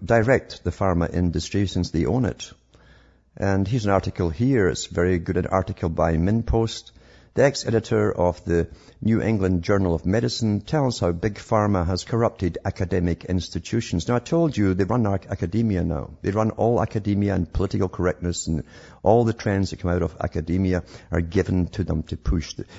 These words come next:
the other, the professors, the selected professors, and they get into the heads of the students and give them their ideas to run with.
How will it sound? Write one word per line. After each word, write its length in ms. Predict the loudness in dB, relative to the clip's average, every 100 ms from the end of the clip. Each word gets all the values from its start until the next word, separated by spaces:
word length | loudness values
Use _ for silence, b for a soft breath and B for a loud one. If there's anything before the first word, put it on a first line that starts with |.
| B
the 120 | -2
other, 260 | 0 0 -2
the 80 | -6
professors, 720 | -6 -4 0 -2 0 -4 -2
the 80 | -6
selected 480 | -4 -4 -4 -8 -8
professors, 720 | -8 -2 -2 -2 -4 -4 -8 B B
and 240 | -2 0 0
they 80 | 0
get 160 | -2
into 240 | -2 -4 -4
the 80 |
heads 300 | -2 -2 -2
of 80 | -6
the 60 | -10
students 680 | -6 -4 0 -2 -2 -8 -16 B B B
and 300 | 0 0 0
give 160 | -2
them 160 | 0 0
their 180 | 0 -2
ideas 520 | -2 -2 -2 -2 -2
to 120 | -4
run 260 | -2 0 0
with. 300 | -2 -8